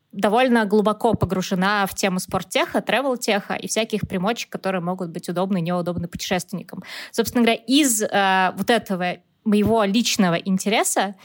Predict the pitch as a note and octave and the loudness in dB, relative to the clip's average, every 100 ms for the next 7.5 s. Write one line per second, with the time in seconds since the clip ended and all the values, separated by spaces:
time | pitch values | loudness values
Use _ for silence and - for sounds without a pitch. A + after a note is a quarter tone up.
0 | _ - A#3 G#3+ - G#3+ - F#3 E3+ F3+ | _ -4 0 0 0 0 0 -4 -4 -6
1 | - - F#3+ F3 F3 B3+ D#4 G3+ F3+ F3 | -6 -4 -2 -2 0 -2 0 0 0 -2
2 | F3+ C#4 D4 A3+ F3+ F#3+ B3+ G3 - F3+ | -4 -4 -4 -4 -4 -2 -2 -4 -4 -6
3 | F#3+ F3 F#3 - E3 - F#3 - - F3+ | -4 -6 -8 -10 -10 -6 -8 -8 -6 -6
4 | F#3 E3+ - F3 - - - _ _ - | -4 -6 -10 -12 -14 -14 -18 _ _ -20
5 | - B3 - D#3+ F#3+ F3+ C#4 A#3 D#3+ E3+ | -20 -12 -6 -4 -2 -2 2 2 2 -2
6 | _ B3 - C4 B3 B3 A#3+ A#3+ A3 - | _ -2 2 2 2 2 2 0 0 -4
7 | G#3+ G3+ G#3 C#4 - | -2 -2 -2 -2 -2